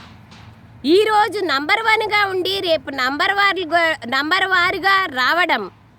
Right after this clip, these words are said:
అలా ఉండకూడదు. బ్రహ్మా బాబా ఎలాగైతే నంబర్ వన్గా ఉన్నారో అలా బ్రహ్మా బాబాని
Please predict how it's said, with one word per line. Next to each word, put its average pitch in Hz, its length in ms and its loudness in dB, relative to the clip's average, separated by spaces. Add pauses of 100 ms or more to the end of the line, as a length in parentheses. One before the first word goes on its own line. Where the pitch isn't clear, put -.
(140)
అలా 294 260 2
ఉండకూడదు. 320 640 -4 (400)
బ్రహ్మా 247 400 0
బాబా 285 360 0
ఎలాగైతే 277 760 -2
నంబర్ 247 380 0
వన్గా 370 400 0
ఉన్నారో 294 480 0 (120)
అలా 269 200 0
బ్రహ్మా 233 480 0
బాబాని 311 500 0